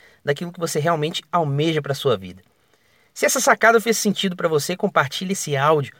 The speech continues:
com o máximo de pessoas que você puder, porque se ajudou você,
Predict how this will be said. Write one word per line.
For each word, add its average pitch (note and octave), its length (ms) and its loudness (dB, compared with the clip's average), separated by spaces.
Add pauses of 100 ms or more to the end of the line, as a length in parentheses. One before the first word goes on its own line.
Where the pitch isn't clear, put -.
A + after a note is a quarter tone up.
(280)
com E3 120 -2
o F3 60 -2
máximo F#3 400 4
de D#3 120 -8
pessoas C#3 360 -4
que - 80 -16
você C3 200 -6
puder, A2 360 -2 (480)
porque G3+ 220 -2
se A#3+ 100 0
ajudou E3+ 300 2
você, C#3+ 340 0